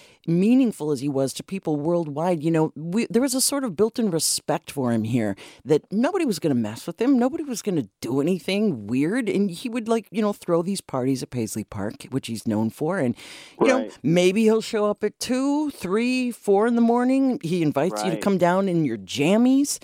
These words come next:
Speaker 1: I mean, y-, you can have pancakes in the morning. It's like, I, I can't think of another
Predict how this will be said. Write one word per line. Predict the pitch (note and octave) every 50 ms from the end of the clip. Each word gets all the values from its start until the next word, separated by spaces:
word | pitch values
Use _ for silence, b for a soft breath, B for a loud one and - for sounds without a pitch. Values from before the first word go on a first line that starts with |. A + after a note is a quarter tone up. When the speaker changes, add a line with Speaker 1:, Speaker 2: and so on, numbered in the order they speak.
| B B B B B B B B B
Speaker 1:
I | F3+
mean, | A3 A#3+ B3 B3 A#3+ A3+ F3+ -
y-, | E3+ F3 D#3 B2+ C#3+ D3+
you | G#2+ E2+ - F#3 F3+ F#3
can | F3 - F#3
have | F3 - -
pancakes | - - E3 G3+ A3 B3+ B3+ - C4+ C4+ C4 - - -
in | A3 F#3
the | E3+
morning. | E3 E3 F3 G3 A#3 C#4 D4 D#4+ D#4 C#4+
It's | G#3+ - - -
like, | A3 A3 - - -
I, | - - -
I | A3+ A3
can't | - - B3 C4+ D4+ -
think | D#4 C4+ -
of | D4+ C#4
another | D4+ C#4 C#4 C4+ B3+ A#3+